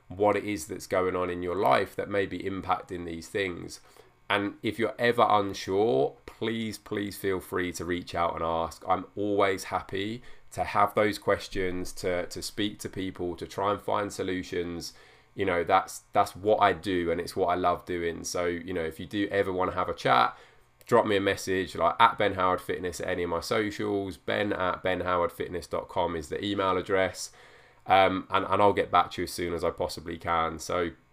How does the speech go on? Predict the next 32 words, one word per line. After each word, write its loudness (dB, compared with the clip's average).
hope 6
that 8
one's 4
been 4
a 6
useful 4
one. 8
If -4
it -2
has, 6
please, 0
please -2
do 0
like, 6
review, -2
rate, 2
share, 0
tag 4
me. 2
Um, 4
I'd 6
be -4
super, 0
super -4
grateful. -2
So 0
have 6
an 4
absolutely 0
fantastic -4
weekend, 0
and -2